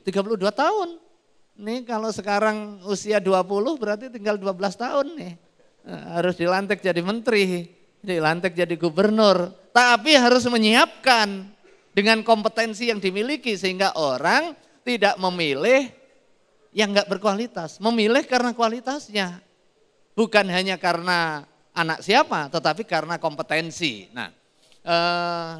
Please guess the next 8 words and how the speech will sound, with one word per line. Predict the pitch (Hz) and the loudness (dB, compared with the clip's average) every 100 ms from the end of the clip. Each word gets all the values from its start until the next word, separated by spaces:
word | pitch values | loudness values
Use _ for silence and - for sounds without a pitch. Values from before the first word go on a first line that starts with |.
| 147 | -6
dan | 156 147 | -6 -4
sampai | 175 160 170 | -6 -4 -4
hari | 147 160 156 | -2 -4 -4
ini | 185 | -4
menjadi | 269 156 143 | -6 -6 -6
menteri | 175 151 139 | -8 -8 -8
termudanya. | 131 117 113 107 107 98 95 87 82 _ _ _ _ | -8 -10 -10 -6 -6 -6 -10 -12 -18 _ _ _ _
Nah, | - 110 | -20 -20